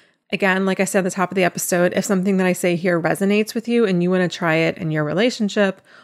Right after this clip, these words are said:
or with the person that you're dating, I say go for it. If it doesn't resonate, then leave it. That's totally fine. And I also wanna be really clear. I'm gonna tell you these five things. I am not perfect at them, and I am <laughs> not doing them a hundred percent of the time.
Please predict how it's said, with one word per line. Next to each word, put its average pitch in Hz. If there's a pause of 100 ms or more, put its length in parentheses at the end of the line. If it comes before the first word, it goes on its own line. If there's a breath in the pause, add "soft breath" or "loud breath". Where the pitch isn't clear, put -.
or 170
with 156
the 170
person 165
that 160
you're 160
dating, 214
I -
say 156
go 165
for 202
it. 226
If -
it 170
doesn't 170
resonate, 190
then 170 (260)
leave 190
it. -
That's -
totally 185
fine. - (360 loud breath)
And 220
I 226
also 269
wanna 262
be 170
really 165
clear. - (500)
I'm 214
gonna 302
tell 226
you 214
these 196
five 170
things. 156 (380 soft breath)
I 220
am 175
not 156
perfect 180
at 156
them, 156
and 160
I 160
am 160
<laughs> -
not 185
doing 180
them 165
a 160
hundred 180
percent 165
of -
the -
time. -